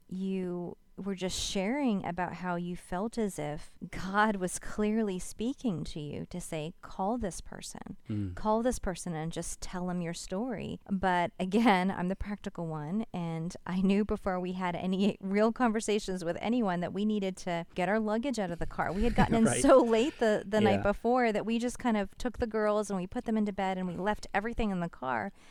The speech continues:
Speaker 2: Yeah.
Speaker 1: and just kinda crashed. And so, you know, I said to you,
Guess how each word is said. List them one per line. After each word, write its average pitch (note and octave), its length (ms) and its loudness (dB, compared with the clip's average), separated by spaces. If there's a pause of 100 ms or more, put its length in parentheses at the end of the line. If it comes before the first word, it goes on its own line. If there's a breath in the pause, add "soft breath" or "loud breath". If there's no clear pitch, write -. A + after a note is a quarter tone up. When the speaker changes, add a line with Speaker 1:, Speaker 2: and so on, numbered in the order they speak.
Speaker 2:
Yeah. A#2 160 -2 (140)
Speaker 1:
and G#3+ 160 6
just G#3 220 2
kinda G3 280 -2
crashed. - 680 -8
And F3+ 520 -4
so, F3 440 0
you G3 140 0
know, F#3 300 4
I - 120 0
said G3+ 260 0
to B3 120 -6
you, F#3+ 500 -2